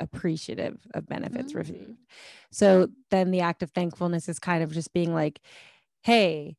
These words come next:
Speaker 1: I recognize that you gave this to me. Thank you." Saying thank you for something that was given to you versus actually having the appreciation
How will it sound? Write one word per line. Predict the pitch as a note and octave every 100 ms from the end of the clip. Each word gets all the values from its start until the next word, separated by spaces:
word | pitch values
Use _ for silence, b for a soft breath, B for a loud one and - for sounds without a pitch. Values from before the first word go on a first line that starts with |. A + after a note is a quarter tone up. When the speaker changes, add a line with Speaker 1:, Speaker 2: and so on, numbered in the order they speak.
| _
Speaker 1:
I | F3+
recognize | F3+ F3 F3+ E3 D#3
that | -
you | D#3+
gave | E3 D3
this | -
to | -
me. | D#3
Thank | - D#3 - -
you." | - - D#3+ _ -
Saying | - F#3 F3 E3
thank | E3+ D#3+ E3
you | D#3+
for | E3+
something | E3 D#3+ D#3
that | D3
was | E3 D3+
given | E3 E3 F3+ G3
to | B3
you | A#3+ B3 B3 B3+ B3 -
versus | D#3 D#3 F3 E3 F3 E3 D#3+ D#3 - _
actually | G3 F#3 - - D#3+
having | E3 D#3+ D#3
the | D#3
appreciation | - - - F#3 E3 - E3+ E3+ D#3 D#3 - - - E3+